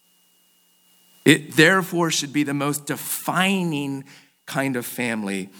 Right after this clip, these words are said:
for us. So, for example, for those of us with kids,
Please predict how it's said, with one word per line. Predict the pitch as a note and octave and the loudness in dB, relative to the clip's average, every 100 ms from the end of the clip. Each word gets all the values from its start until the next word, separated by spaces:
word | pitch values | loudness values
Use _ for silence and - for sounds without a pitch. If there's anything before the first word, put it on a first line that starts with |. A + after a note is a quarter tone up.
| - _ _ _ _ _ _ | -20 _ _ _ _ _ _
for | - B2+ A#2 G2 | -4 2 4 4
us. | G2 G#2 - - - _ _ - | 0 -6 -6 -8 -14 _ _ 2
So, | - C#3 | 6 6
for | D#3+ C#3+ | 6 4
example, | C3 D3+ D3+ C3 | 6 4 4 -2
for | D#3 | -4
those | C#3 D#3+ C#3+ | 0 0 2
of | C#3 | 0
us | C3+ - | 0 -2
with | A2+ | -6
kids, | - D3 C3+ B2 | -4 0 0 -2